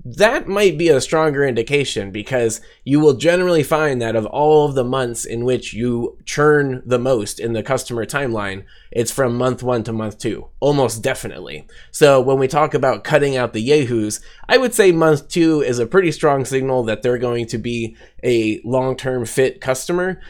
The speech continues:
and also that they're still fresh enough in their mind that they remember what they're doing. Of course, your mileage may vary depending on the nature of your offering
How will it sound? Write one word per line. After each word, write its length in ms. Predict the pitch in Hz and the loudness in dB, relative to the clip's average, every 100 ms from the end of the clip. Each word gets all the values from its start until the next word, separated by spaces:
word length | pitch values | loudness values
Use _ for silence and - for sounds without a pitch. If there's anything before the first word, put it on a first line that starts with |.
| - - | -20 -6
and 280 | 139 139 127 | -2 0 -2
also 580 | 127 131 131 127 117 113 | -2 -2 0 0 2 2
that 300 | 110 107 107 | 0 -2 -2
they're 200 | 107 - | -4 -4
still 400 | - - 254 214 | -10 0 4 4
fresh 280 | 170 143 131 | 4 2 2
enough 240 | 123 113 | -2 -2
in 80 | 113 | -4
their 120 | 110 | -4
mind 300 | 110 107 104 | -4 -4 -4
that 140 | 101 | -4
they 100 | 110 | -4
remember 320 | 104 104 101 95 | -4 -4 -6 -8
what 140 | 98 | -8
they're 100 | 92 | -10
doing. 300 | 92 - - - - | -10 -14 -18 -20 -8
Of 120 | 123 - | -6 4
course, 440 | 160 139 - - | 4 4 -2 -14
your 200 | - 139 | 0 0
mileage 380 | 131 127 120 117 | 0 -2 -4 -4
may 160 | 113 107 | -6 -2
vary 340 | 123 123 113 | 0 2 0
depending 440 | 107 117 101 101 | -4 -8 -8 -8
on 120 | 90 92 | -10 -10
the 60 | |
nature 380 | 104 104 98 98 | -8 -8 -8 -10
of 100 | 87 | -8
your 160 | 95 165 | -2 0
offering 600 | 175 165 165 156 143 | 0 2 2 2 2